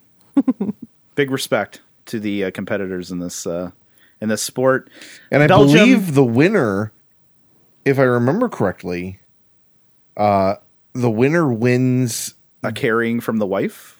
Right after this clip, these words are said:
Speaker 3: They win the amount of beer equivalent to the weight of their wife.
Speaker 1: That would make sense for Belgium.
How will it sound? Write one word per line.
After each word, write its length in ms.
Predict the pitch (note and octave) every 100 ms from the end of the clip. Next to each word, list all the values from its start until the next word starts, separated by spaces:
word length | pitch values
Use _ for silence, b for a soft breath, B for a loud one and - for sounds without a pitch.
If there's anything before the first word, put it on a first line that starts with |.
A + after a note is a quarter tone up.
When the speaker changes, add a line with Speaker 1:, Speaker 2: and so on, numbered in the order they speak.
| -
Speaker 3:
They 380 | B2 - C3 B2
win 540 | A2 B2+ C3+ C3+ C3
the 360 | G#2+ A2+ A#2+ A2+
amount 260 | A2 B2 B2+
of 200 | G#2+ G2+
beer 540 | A#2+ B2+ G2 F2 F#2 _ _ _ _
equivalent 580 | A2+ - C#3 A#2+ B2 A#2+
to 80 | A#2+
the 100 | G#2
weight 260 | F#2 A2+ A2+
of 120 | G2
their 120 | G2+
wife. 460 | F#2+ G#2 - - - b b -
Speaker 1:
That 240 | G3 A3+
would 120 | C4 B3+
make 180 | B3+
sense 240 | - C4 B3
for 100 | A3+
Belgium. 500 | G3+ A3+ - -